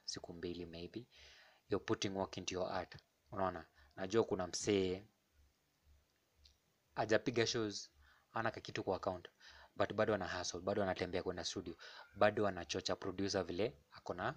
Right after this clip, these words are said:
lyrics, bado anaandika songs, bado ana spend sleepless nights on his art, maze. That's beautiful. Ndo nakwambia, this thing, this journey is beautiful. Just take it all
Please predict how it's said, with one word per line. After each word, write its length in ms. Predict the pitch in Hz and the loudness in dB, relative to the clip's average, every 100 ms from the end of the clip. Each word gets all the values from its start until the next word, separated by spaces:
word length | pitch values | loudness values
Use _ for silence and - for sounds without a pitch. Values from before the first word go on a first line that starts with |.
| - _ _ - - - _ - | -8 _ _ -20 -20 -20 _ 2
lyrics, 460 | 101 90 - - - | 4 4 0 -12 0
bado 220 | 107 113 | 2 4
anaandika 420 | 104 90 90 90 | 2 0 -2 -4
songs, 440 | 82 98 87 82 - - - - _ | -2 -2 -2 -8 -20 -20 -20 -20 _
bado 360 | 98 101 104 101 - _ _ - | 2 2 2 -4 -6 _ _ -6
ana 220 | 95 90 | -4 -2
spend 320 | - - 92 | -2 -2 -2
sleepless 460 | - 107 104 104 87 | -2 -2 0 -2 -2
nights 340 | 95 92 - - - | -4 -4 -6 -10 -4
on 180 | 123 95 | -4 -2
his 260 | 90 92 - | -4 -6 -4
art, 280 | 117 98 - | -2 -2 -2
maze. 360 | 95 90 87 - _ _ _ _ _ _ _ _ - | -4 -4 -6 -10 _ _ _ _ _ _ _ _ -4
That's 280 | 120 127 - | -2 -2 -4
beautiful. 640 | 104 127 131 117 - 95 82 80 _ _ _ - | 0 0 2 -2 -4 -6 -8 -12 _ _ _ -4
Ndo 120 | - | -2
nakwambia, 460 | 117 120 123 127 - - - - 123 | 2 2 2 -2 -4 -14 -20 -4 2
this 280 | 131 127 | 4 2
thing, 320 | - 131 120 107 - - | -2 -4 -4 -10 -16 -6
this 280 | 113 123 107 | 0 2 4
journey 340 | 120 123 117 | 2 2 -2
is 140 | 117 98 | -4 -2
beautiful. 520 | 113 120 113 - 92 | 0 0 -2 -6 -10
Just 320 | 92 120 - | -6 -4 -2
take 260 | - 123 - | -2 -2 0
it 60 | |
all 200 | 117 113 | 0 0